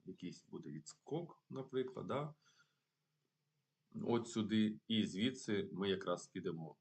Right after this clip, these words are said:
е, нижче, і, в принципі, нам це буде казати про те, що ринок розвернувся, в принципі. Але відкупи дуже гарні. І ми бачимо, ось тут дивимося. Те ж саме, да, якби щас інформація,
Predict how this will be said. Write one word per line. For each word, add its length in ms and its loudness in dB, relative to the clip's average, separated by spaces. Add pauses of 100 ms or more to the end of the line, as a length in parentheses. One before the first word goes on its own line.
(100)
е, 260 -2
нижче, 400 -2
і, 200 -2
в 60 -6
принципі, 360 -6
нам 180 -4
це 100 -20
буде 180 -8
казати 400 -4 (400)
про 120 -2
те, 160 2
що 180 -4
ринок 280 -2
розвернувся, 840 -2
в 120 -12
принципі. 480 -4
Але 360 2 (360)
відкупи 460 0
дуже 280 0
гарні. 320 -4 (160)
І 100 -2
ми 80 2
бачимо, 460 2
ось 220 0
тут 240 -6 (160)
дивимося. 500 -2 (300)
Те 160 4
ж 60 -4
саме, 340 0
да, 180 0
якби 240 -2
щас 300 -2
інформація, 680 -4